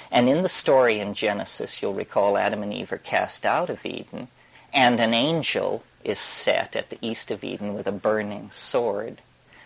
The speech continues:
Well, what I take this to be about is the, it's a story from a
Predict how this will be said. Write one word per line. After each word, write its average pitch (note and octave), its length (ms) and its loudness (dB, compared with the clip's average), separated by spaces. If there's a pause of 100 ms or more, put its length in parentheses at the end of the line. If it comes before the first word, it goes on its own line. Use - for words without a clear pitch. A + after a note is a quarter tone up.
(100)
Well, G#2+ 300 6 (260)
what A#2+ 240 4
I B2 160 6
take - 380 -2
this - 280 -4
to A2 100 -6
be G2+ 200 -2
about G#2 600 0
is G#2 440 -6
the, G#2 280 0 (1120)
it's - 320 0
a G#2 420 4
story A#2 720 4
from G#2 300 0
a F#2+ 280 0